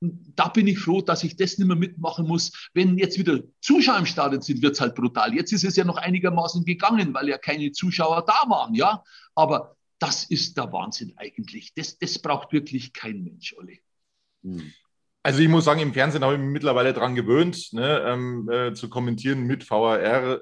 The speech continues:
Speaker 3: Das ist im Radio logischerweise immer ein bisschen was anderes, wenn man nur, äh, gewissen Zeitfenster hat, äh, um dann eben wieder zurückzugeben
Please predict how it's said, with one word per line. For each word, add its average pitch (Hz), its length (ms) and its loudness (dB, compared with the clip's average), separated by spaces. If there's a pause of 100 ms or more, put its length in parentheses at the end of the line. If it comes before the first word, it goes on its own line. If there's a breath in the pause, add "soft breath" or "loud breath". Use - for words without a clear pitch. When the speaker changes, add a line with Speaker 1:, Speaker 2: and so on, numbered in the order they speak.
(100)
Speaker 3:
Das 113 180 -12
ist 139 280 -8
im 127 120 -6
Radio 127 320 4
logischerweise 127 640 0
immer 123 140 -2
ein 123 80 -6
bisschen 123 200 -6
was 104 140 0
anderes, 117 460 -2
wenn 113 100 -2
man 117 80 -2
nur, 107 760 0
äh, - 100 -16
gewissen 117 840 -6
Zeitfenster 131 680 0
hat, 131 300 0
äh, 117 260 2
um 117 520 -6
dann 117 280 -2
eben 117 260 -6
wieder 117 260 -2
zurückzugeben 123 920 -6